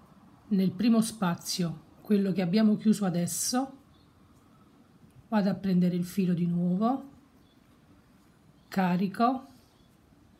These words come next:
chiudo due, carico e chiudo due. Il tenere fermo la prima asolina fa s-, fa sì che, eh, non si vadano ad allargare.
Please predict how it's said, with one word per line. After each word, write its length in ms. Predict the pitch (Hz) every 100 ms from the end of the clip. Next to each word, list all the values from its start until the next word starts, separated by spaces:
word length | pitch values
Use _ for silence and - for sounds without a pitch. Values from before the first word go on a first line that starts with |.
| _ _ _ _ _ _ -
chiudo 400 | - 208 175 175
due, 580 | 165 165 170 196 220 - - - _ _ _ _ _ _ _ _ _ _ _ _
carico 760 | - 196 180 202 196 233 240 - - - - _ - _
e 160 | 220 220
chiudo 400 | - 226 220 214
due. 460 | 180 156 151 151 - - - - - - -
Il 280 | 226 214 214
tenere 360 | 214 285 294
fermo 460 | 233 220 214 202 185
la 140 | 180
prima 260 | 185 196 180
asolina 480 | 180 269 220 185 185
fa 160 | 202
s-, 200 | 233 - -
fa 220 | - 254
sì 320 | 240 - 180
che, 300 | - 214 202 -
eh, 80 |
non 300 | 202 170 196
si 160 | 220 247
vadano 420 | 190 170 180 180
ad 140 | 202 180
allargare. 760 | 180 170 156 165 151 151 156